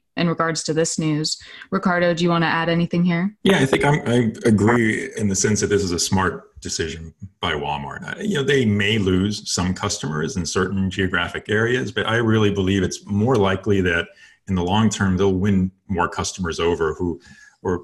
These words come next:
Speaker 2: people who normally don't shop at Walmart for various reasons. And now they're more of a believer in the brand because of this, uh, type of policy shift.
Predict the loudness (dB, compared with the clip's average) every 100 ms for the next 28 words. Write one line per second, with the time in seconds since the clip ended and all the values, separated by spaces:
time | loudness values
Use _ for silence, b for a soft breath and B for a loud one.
0 | _ -6 -2 -2 0 0 0 0 -2 -2
1 | -12 -4 0 0 -2 -4 -4 -4 -4 -2
2 | -4 -6 -6 -2 0 2 0 0 -2 0
3 | 0 0 0 0 0 0 0 2 0 0
4 | -4 -2 2 2 2 2 2 2 0 0
5 | -6 -14 -10 -6 -2 -2 -2 -2 -4 -6
6 | -8 -16 -10 -8 -8 -12 -8 -2 0 0
7 | -4 -6 -6 -8 -8